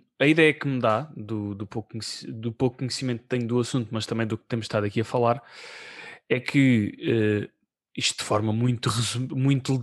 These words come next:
lata, eh, temos aqui um caminho espiritual que tem uma componente, eh, ritualista, iniciática, mas também uma forte componente, eh, académica e prática. Ou seja, por exemplo, enquanto nós no druidismo,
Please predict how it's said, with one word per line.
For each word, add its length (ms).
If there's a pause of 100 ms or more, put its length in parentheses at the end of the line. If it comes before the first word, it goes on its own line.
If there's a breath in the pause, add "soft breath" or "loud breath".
lata, 580 (520 loud breath)
eh, 440 (120)
temos 240
aqui 540
um 140
caminho 260
espiritual 600
que 100
tem 100
uma 100
componente, 680 (300)
eh, 420
ritualista, 880 (500 loud breath)
iniciática, 720
mas 180
também 200
uma 160
forte 320
componente, 560 (100)
eh, 400 (340)
académica 560
e 40
prática. 420
Ou 40
seja, 340 (480 loud breath)
por 80
exemplo, 240
enquanto 220
nós 260
no 140
druidismo, 640